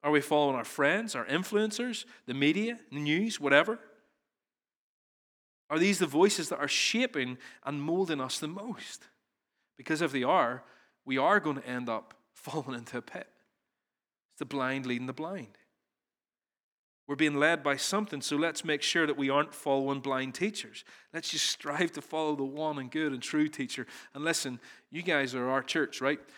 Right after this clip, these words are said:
So if, if, if your leaders, if your elders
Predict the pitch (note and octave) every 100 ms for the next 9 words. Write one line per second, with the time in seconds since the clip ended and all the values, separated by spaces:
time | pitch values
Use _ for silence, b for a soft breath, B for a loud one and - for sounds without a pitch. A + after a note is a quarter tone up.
0 | B _ - C3+ B2+ C3 - B B -
1 | C3+ C3+ C#3 - - _ _ _ _ _
2 | - C3+ - C3 - C#3+ C#3 E3 G3 D#3+
3 | C3+ G2+ A#2+ - - - C#3 - C3 -
4 | - _ C3+ D#3 F#3 E3+ D3 A2 - -
5 | -